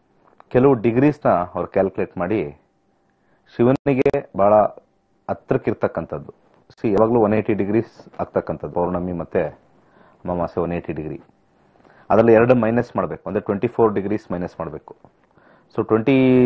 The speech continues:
ಆ, ಟ್ವೆಂಟಿ ಫೋರ್ degrees minus ಮಾಡಿದಾಗ one fifty degree plus ಬಂದಿರತಕ್ಕಂಥ ಒಂದು angle, ಸನ್ ಮತ್ತು moon ಆ್ಯಂಗಲ್ಲು ಸ್ವಲ್ಪ fearful ಆಗಿರುತ್ತೆ.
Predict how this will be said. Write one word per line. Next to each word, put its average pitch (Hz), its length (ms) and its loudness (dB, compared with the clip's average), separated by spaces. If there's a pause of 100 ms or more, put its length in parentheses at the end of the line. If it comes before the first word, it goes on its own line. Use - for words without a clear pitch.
(600)
ಆ, 95 180 4
ಟ್ವೆಂಟಿ 110 280 2
ಫೋರ್ 123 260 4
degrees 117 320 0
minus 104 200 -2
ಮಾಡಿದಾಗ 107 240 0
one 117 180 2
fifty 123 320 -2
degree 113 220 -2
plus 117 360 -2
ಬಂದಿರತಕ್ಕಂಥ 95 560 -4 (720)
ಒಂದು 107 180 2
angle, 107 500 4 (360)
ಸನ್ 123 340 -2
ಮತ್ತು 107 200 -2
moon 110 260 -2
ಆ್ಯಂಗಲ್ಲು 98 680 0
ಸ್ವಲ್ಪ 165 220 2
fearful 135 600 0
ಆಗಿರುತ್ತೆ. 76 400 -8